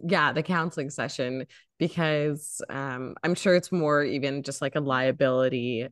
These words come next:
side of things for them. Um, but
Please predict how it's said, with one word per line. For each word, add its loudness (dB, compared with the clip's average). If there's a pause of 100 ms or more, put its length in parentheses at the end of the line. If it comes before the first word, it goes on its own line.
side -2
of -4
things -6
for -4
them. -4 (340)
Um, 0 (480)
but 2